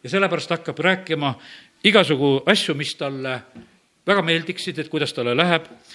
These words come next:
Ja seitsmes salm, Haaman hakkab unistama neid asju, kuida-, mis peaks olema. Mehele,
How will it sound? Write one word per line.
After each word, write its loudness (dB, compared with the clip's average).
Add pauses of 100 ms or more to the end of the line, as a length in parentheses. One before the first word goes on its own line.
(340)
Ja 2 (840)
seitsmes 0
salm, 0
Haaman 0
hakkab -10 (280)
unistama -6
neid -8
asju, -6
kuida-, -8
mis -10
peaks -10
olema. -12 (440)
Mehele, 2